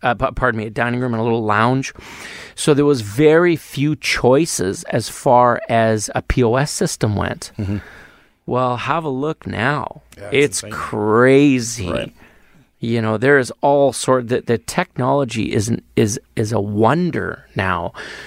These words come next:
Speaker 1: So we embrace something that is an Apple-based product.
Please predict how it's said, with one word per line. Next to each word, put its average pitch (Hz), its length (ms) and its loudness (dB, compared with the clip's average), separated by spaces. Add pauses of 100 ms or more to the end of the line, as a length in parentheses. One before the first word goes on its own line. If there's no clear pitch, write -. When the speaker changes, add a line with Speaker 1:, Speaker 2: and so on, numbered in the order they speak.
Speaker 1:
So 135 240 2
we 156 300 4
embrace 127 520 2
something 127 520 -2
that 110 260 -4
is 104 240 -8
an 101 100 -6
Apple-based 113 680 -2
product. 113 500 -4